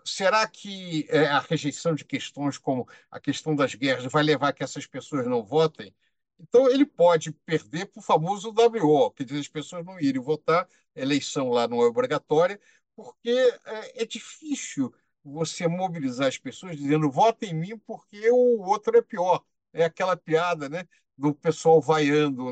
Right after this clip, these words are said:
a primeira parte da ópera, se espere o, o,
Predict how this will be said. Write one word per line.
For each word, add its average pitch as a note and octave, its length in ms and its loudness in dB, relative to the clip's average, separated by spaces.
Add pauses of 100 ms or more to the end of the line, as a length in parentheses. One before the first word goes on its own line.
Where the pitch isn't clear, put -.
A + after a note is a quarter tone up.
(100)
a C3 100 -8
primeira C#3 520 0 (200)
parte B2+ 340 -6
da B2+ 160 0
ópera, E3 540 2 (460)
se F3+ 160 -14
espere G3+ 580 -4
o, G#3 100 -10
o, D#3+ 600 -4